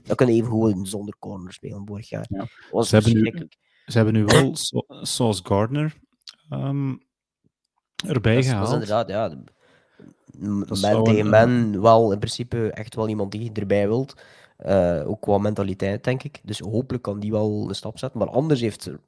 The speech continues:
Speaker 1: Robert Saleh, de headcoach, ook een probleem. Dat <laughs> denk ik dat die, die
Speaker 2: Ik denk
Speaker 1: ook
Speaker 2: dat
Speaker 1: wel
Speaker 2: die nog
Speaker 1: eens
Speaker 2: zeker
Speaker 1: met
Speaker 2: nog een, nog een jaartje gaat krijgen.
Speaker 1: Eh,
Speaker 2: Ehm,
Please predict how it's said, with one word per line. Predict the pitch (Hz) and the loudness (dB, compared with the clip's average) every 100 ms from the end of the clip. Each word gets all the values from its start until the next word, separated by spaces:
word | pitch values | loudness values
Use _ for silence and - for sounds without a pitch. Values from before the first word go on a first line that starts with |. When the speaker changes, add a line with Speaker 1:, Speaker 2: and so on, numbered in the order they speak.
| 78 | -10
Speaker 1:
Robert | - 98 101 | -4 -2 -2
Saleh, | - 90 92 143 190 | -6 -8 -6 -8 -8
de | 117 | -6
headcoach, | 120 - 135 139 | -6 -4 -6 -4
ook | - - | -6 -6
een | |
probleem. | 104 101 90 90 101 _ _ _ _ | -4 -4 -4 -8 -10 _ _ _ _
Dat | - 87 90 92 76 98 - | -6 0 2 0 -2 -6 -8
<laughs> | 85 110 | -8 -4
denk | 123 | -4
ik | 110 - - _ - | -4 -10 -20 _ -12
dat | 90 | -8
die, | 101 101 98 78 71 65 - - - | -4 -2 -4 -6 -12 -20 -20 -20 -10
die | 104 | -8
Speaker 2:
Ik | - | 2
denk | 131 135 | 2 4
Speaker 1:
ook | |
Speaker 2:
dat | |
Speaker 1:
wel | 117 | 4
Speaker 2:
die | 117 | 4
nog | |
Speaker 1:
eens | - | 2
Speaker 2:
zeker | 117 113 110 | 2 2 2
Speaker 1:
met | 131 | -2
Speaker 2:
nog | 127 | -2
een, | 120 123 | -4 -2
nog | 110 | 0
een | |
jaartje | 107 101 107 - | 2 2 0 -4
gaat | 92 92 | -6 -6
krijgen. | - 95 101 101 95 113 | -6 -6 -6 -10 -10 -8
Speaker 1:
Eh, | 104 101 | -6 -6
Speaker 2:
Ehm, | 104 104 104 | -4 -6 -8